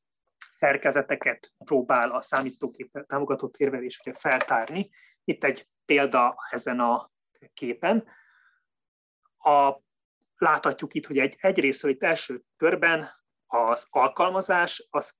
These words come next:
ki gyomlálta azokat a mondatrészeket,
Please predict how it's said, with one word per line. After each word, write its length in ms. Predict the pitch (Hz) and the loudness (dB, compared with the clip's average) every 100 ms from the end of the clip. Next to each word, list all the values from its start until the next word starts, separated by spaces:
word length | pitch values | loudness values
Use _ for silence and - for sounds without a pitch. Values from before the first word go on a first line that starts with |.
| _ | _
ki 420 | - 170 165 - _ _ | -6 -4 -4 -6 _ _
gyomlálta 600 | - 165 151 131 120 147 | 0 2 4 2 2 0
azokat 440 | 135 135 139 - - | 0 0 0 0 2
a 260 | 120 - - | 0 0 -4
mondatrészeket, 1120 | 151 139 123 - 131 127 - - 226 226 | -4 -2 -4 -6 -12 -12 -12 -2 -2 -2